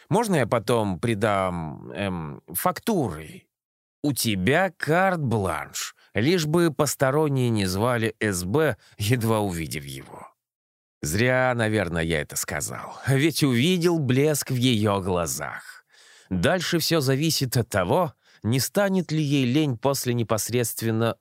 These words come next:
ремонта. «Так, давайте потом,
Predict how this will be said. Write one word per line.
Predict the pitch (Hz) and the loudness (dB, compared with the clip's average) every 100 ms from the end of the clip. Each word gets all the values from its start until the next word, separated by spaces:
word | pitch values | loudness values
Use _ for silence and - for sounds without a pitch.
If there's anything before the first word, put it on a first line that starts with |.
| 113 | -4
ремонта. | 131 110 113 104 78 69 - - - - - _ _ _ _ | 0 2 2 0 -2 -6 -14 -14 -12 -14 -18 _ _ _ _
«Так, | 160 117 - - _ _ - | 0 0 -4 -14 _ _ -4
давайте | 131 147 147 226 165 | 0 2 2 0 0
потом, | 120 110 80 62 | 0 -2 -4 -6